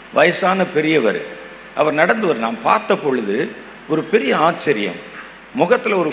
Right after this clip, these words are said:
ஃபோக்கஸ் லைட் அடித்தால் எப்படி இருக்கும்? அப்படி யாரும் லைட்டெல்லாம் அடிக்கல.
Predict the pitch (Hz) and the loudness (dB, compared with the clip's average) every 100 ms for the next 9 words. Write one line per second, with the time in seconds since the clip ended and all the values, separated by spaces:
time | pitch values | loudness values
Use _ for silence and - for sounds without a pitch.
0 | - 226 226 214 - 160 175 170 151 143 | -2 -4 -2 -4 0 0 0 0 -2 2
1 | 160 151 123 131 123 110 101 95 - - | 2 2 0 2 2 2 0 -2 -4 -16
2 | - - - 139 160 185 185 165 190 202 | -18 -18 -8 0 4 4 4 0 2 0
3 | 185 151 175 143 107 143 | 0 0 0 2 4 4